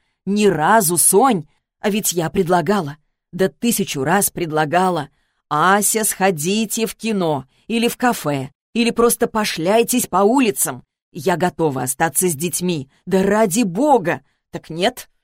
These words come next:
она ему предлагает, а он: Я устал, отстань, не хочу. Это ты не работаешь, а я нет, представляешь,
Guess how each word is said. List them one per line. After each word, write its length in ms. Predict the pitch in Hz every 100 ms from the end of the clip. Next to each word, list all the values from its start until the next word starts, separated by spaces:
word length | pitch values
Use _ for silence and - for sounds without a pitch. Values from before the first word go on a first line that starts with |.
| _
она 200 | - 170
ему 140 | 156 156
предлагает, 640 | 160 147 143 202 240 -
а 80 | 156
он: 320 | 190 285 320 _ _
Я 140 | 131 147
устал, 680 | - - 135 160 196 208 -
отстань, 640 | 151 - - 214 285 269 _ _
не 260 | 151 180 254
хочу. 580 | - 185 - - 170 139 _ _ -
Это 260 | 156 156
ты 220 | 151 170 226
не 140 | 233
работаешь, 680 | 233 214 262 277 285 247 -
а 120 | 151
я 340 | 135 147 208 247 _ _ _ _ -
нет, 280 | 220 220 -
представляешь, 800 | - 156 - 143 156 247 247 -